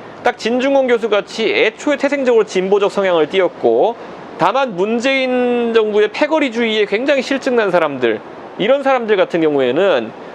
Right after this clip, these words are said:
지금 대안으로서 아니면 그래도 같이 얘기해 볼 사람으로서 안철수 대표 같은 중도적인 성향을 가진 사람에게 가고 있는 거예요.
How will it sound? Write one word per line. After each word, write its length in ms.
지금 260
대안으로서 720
아니면 320
그래도 720
같이 320
얘기해 220
볼 100
사람으로서 800
안철수 480
대표 340
같은 320
중도적인 560
성향을 320
가진 300
사람에게 640
가고 280
있는 320
거예요. 500